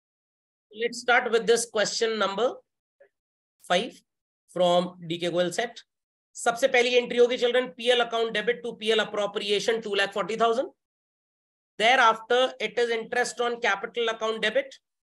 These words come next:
to A's capital thirty-six thousand, to B's capital twelve thousand,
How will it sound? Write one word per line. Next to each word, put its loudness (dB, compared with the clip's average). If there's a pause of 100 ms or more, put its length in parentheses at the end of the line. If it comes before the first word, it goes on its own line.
to -4
A's 2
capital -2
thirty-six -6
thousand, 2 (640)
to -6
B's -6
capital 2
twelve -2
thousand, 0